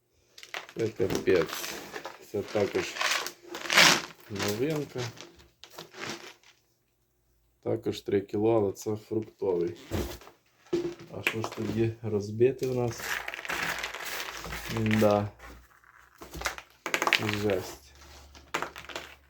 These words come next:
А розбитий у нас бомж.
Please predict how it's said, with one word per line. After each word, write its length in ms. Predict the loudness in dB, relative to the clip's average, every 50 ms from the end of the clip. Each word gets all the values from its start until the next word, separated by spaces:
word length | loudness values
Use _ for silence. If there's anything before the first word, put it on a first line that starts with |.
| _ -20 -20 -20 -20 -20 -20 -20 -20 -20 -20 -20 _ -20 -20 -20 -20 -20 -20 -20 -20 -14 -10 -6
А 80 | -2
розбитий 680 | 0 2 2 2 0 0 4 6 6 6 6 4 0
у 60 | 0 0
нас 320 | 0 0 0 -2 -4 -6 -12 -16 -16 -18 -18 -18 -16 -16 -16 -16 -16 -20 _ _ _ -20 -20 _ -20 -20 -20 -20 -20 -20 -18 -10 -6
бомж. 460 | 0 6 10 10 10 10 8 2 -2